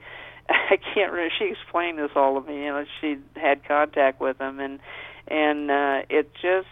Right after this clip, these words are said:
uh, it's at Father Boder, and it was sort of like the head guy. You know, he was, uh, he was the one, uh, that corresponded to the old man with the glasses and the white hair in the movie.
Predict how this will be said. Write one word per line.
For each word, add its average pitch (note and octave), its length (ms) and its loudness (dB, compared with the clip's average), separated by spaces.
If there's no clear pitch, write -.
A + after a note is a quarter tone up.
uh, D3 380 6
it's B2+ 400 -4
at C#3+ 140 0
Father E3 540 6
Boder, D#3 560 4
and C#3 180 -10
it F2+ 120 -8
was C3+ 180 -6
sort D#3 160 -2
of C#3+ 80 -4
like C3+ 240 2
the C3 60 -8
head C#3 280 -2
guy. D3 440 4
You D#3 120 -12
know, C#3 120 -4
he C#3 80 -2
was, C#3 180 -4
uh, B2 200 2
he F3 160 -2
was E3+ 200 0
the D#3 80 0
one, D#3 420 4
uh, C#3 280 2
that C#3 120 -2
corresponded D3 800 4
to C#3+ 100 -4
the C3+ 160 0
old C#3 220 4
man C#3+ 340 -2
with C3 120 -8
the C3+ 100 -4
glasses C#3 720 0
and C3 100 -14
the B2+ 60 -8
white C3+ 340 2
hair C3+ 440 -2
in C3 140 -12
the C3 80 -10
movie. C#3 540 -4